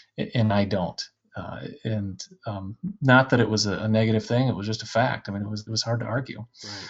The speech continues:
Speaker 1: So then what I would find is that, uh, when I would have new teachers to my building, maybe they were new to their career, a lot of the advice I would give them after an observation was based on what I saw going on in another teacher's room.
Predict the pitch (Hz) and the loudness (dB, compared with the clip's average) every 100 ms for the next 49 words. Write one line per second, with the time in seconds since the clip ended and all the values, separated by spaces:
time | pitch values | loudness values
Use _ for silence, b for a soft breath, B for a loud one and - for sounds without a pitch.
0 | - - 123 120 120 120 - 120 113 107 | -10 0 2 4 2 0 0 6 8 8
1 | 107 - 107 104 101 - 98 - - 95 | 6 4 6 6 4 2 0 -2 -4 -6
2 | 92 110 - - 123 110 107 104 107 104 | -8 -8 -10 -4 2 4 4 2 0 0
3 | 110 104 113 104 107 110 101 101 101 98 | 0 0 0 -2 -4 -2 -2 0 0 0
4 | 101 104 104 98 98 101 98 - 95 - | 0 0 -2 -2 -2 -4 -6 -8 -10 -6
5 | 117 107 101 - B B B B 117 110 | -2 -2 -4 -10 B B B B 4 6
6 | 104 101 95 101 101 113 113 101 101 110 | 6 4 0 0 0 2 0 0 -2 -2
7 | 107 101 98 - 101 98 - 85 98 95 | -2 -4 -4 -6 -6 -4 -4 -6 -6 -6
8 | - 101 95 107 98 - 98 95 98 95 | -6 -6 -6 -2 -2 -2 -6 -8 -8 -4
9 | - 104 101 95 98 95 98 92 95 90 | -2 -2 -4 -8 -6 -6 -6 -8 -8 -10
10 | 90 - 90 - - - | -8 -8 -8 -12 -14 -18